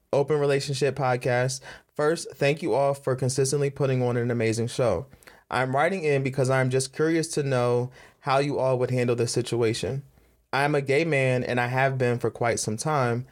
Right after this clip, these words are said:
However, I'm currently married to a trans woman, cis man." So for those of you don't, that do not know, cis man means that they were born a man.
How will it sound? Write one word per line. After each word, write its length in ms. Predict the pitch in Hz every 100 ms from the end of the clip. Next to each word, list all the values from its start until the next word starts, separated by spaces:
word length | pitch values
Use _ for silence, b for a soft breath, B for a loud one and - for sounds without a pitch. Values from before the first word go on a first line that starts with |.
| B B -
However, 520 | 123 120 170 156 147
I'm 160 | 131 131
currently 440 | - 147 151 147
married 360 | 135 127 123 120
to 180 | 135 123
a 40 |
trans 460 | 123 - 139 143 135
woman, 480 | 123 113 110 110 107 -
cis 600 | - - 127 123 - -
man." 380 | 120 92 85 - B B
So 160 | - 127
for 100 | 131
those 240 | 131 135
of 80 | 135
you 60 | 135
don't, 340 | 131 120 - -
that 260 | 127 117
do 120 | 123
not 220 | 127 147 135
know, 220 | 127 123
cis 380 | - 143 127 131
man 280 | 127 123 120
means 180 | 120 113
that 140 | 110
they 120 | 113
were 220 | 110 110
born 500 | 113 113 127 127 113 113
a 100 | 98
man. 360 | 98 98 107